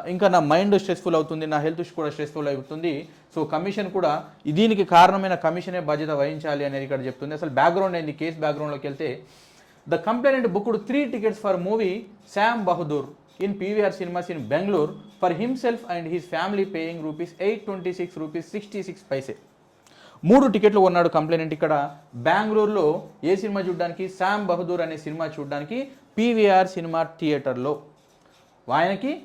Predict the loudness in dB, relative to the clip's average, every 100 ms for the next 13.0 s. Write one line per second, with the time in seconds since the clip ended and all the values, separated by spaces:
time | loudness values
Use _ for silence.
0 | -12 -6 -4 -2 -4 -6 0 4 4 4
1 | -2 -4 -4 -4 -4 -6 -8 -6 -4 -4
2 | -6 -8 -8 -8 -8 -8 -8 -8 -10 -12
3 | -16 _ _ _ _ _ _ _ _ -4
4 | -2 0 2 4 4 2 0 0 0 -2
5 | -2 -2 0 2 6 6 4 -10 -10 _
6 | _ _ _ _ 4 6 6 4 2 0
7 | 0 0 0 2 4 4 4 0 -2 -6
8 | -20 _ -2 0 2 4 4 2 -6 0
9 | 2 2 2 0 -4 -10 -8 -4 0 0
10 | -2 -6 -6 -6 -6 -10 -8 -6 -6 -6
11 | -6 -8 -10 -18 -4 -2 0 0 0 0
12 | 0 0 -2 0 0 -2 -6 -4 0 0